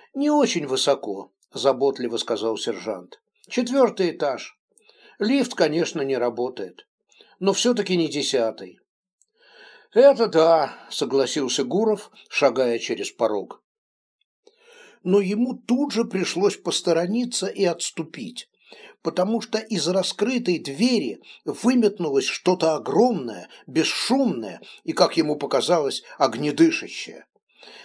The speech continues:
Это была служебная овчарка, которую удерживал за поводок высокий жилистый парень с щегольскими усиками над верхней губой. Мельком взглянув на окружающих, молодой человек сердито сказал:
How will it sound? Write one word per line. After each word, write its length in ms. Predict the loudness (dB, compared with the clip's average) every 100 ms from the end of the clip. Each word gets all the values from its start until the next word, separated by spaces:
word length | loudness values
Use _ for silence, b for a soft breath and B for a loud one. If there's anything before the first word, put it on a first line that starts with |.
| B
Это 240 | -2 0
была 300 | 0 2 2
служебная 800 | 2 -2 -2 0 0 0 -4 -4
овчарка, 640 | -4 -2 0 -2 -6 -14 -16 B B
которую 460 | -2 0 2 2 2
удерживал 760 | -2 -2 0 0 0 -2 -2 -2
за 120 | -2
поводок 640 | 0 0 0 0 -2 -4 -16 _
высокий 680 | -2 0 0 -2 -4 -2 -2
жилистый 640 | -2 -4 -2 -2 -2 -4
парень 520 | 0 4 4 2 -8 B B
с 60 |
щегольскими 1040 | -8 -4 -2 0 0 0 -6 -4 0 0 -2
усиками 720 | -6 -4 -4 -4 -2 -2 -4 B B
над 240 | 0 0
верхней 460 | 0 0 0 -4 -8
губой. 540 | -6 -6 -6 -6 -10 _ _ _ _ B B B
Мельком 520 | 0 2 0 -2 -2
взглянув 560 | -2 -4 0 0 -2 -2
на 120 | -2
окружающих, 840 | -2 -2 -2 -2 0 -2 -6 -8 -10 B
молодой 480 | -2 2 2 2 0
человек 460 | 0 2 2 2 0
сердито 500 | 0 -2 -2 -4 -4
сказал: 560 | -2 -2 -2 -4 -6